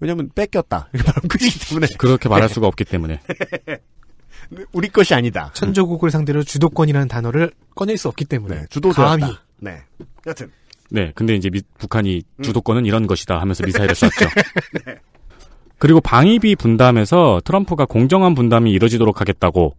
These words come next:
Speaker 1: 음.
Speaker 2: 내년 있을, 내년에 있을 분담금 협상에서 인상을 시사하는 발언을 했습니다.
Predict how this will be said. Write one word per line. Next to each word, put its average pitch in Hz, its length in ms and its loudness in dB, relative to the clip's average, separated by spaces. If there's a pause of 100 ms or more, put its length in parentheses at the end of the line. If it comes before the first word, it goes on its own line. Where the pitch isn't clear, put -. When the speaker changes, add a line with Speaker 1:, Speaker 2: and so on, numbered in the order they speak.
(140)
Speaker 1:
음. 82 180 -20
Speaker 2:
내년 117 280 4
있을, 175 540 0
내년에 139 380 6
있을 104 500 2
분담금 120 600 2
협상에서 131 440 -2
인상을 123 580 2
시사하는 117 360 -2
발언을 87 300 -2
했습니다. 98 560 -2